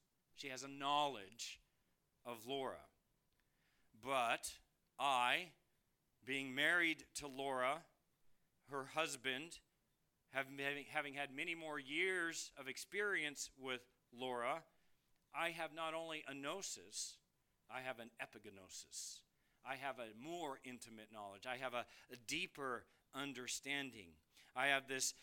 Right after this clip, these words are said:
most detailed and over-the-top knowledge of my wife. And Peter says that enabling grace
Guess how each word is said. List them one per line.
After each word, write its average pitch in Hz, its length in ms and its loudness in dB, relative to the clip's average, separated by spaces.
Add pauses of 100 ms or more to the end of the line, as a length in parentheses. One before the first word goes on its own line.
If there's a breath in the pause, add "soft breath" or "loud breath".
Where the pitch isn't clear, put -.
(120)
most 160 460 0
detailed 180 640 0
and 165 160 0
over-the-top 175 1040 0 (280)
knowledge 151 920 4
of 127 140 -2
my 131 200 2
wife. 131 600 2 (500 loud breath)
And 143 160 -8
Peter 220 420 0
says 127 720 2 (640 loud breath)
that 175 160 8
enabling 220 720 4
grace 151 840 4